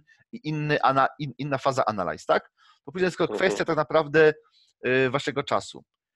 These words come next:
Speaker 1: Y, dlaczego, słuchajcie, mogą być waż-, może być ważnych dwóch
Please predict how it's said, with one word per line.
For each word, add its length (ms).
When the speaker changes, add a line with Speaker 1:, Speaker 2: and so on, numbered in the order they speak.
Speaker 1:
Y, 420
dlaczego, 380
słuchajcie, 440
mogą 360
być 240
waż-, 460
może 300
być 180
ważnych 400
dwóch 240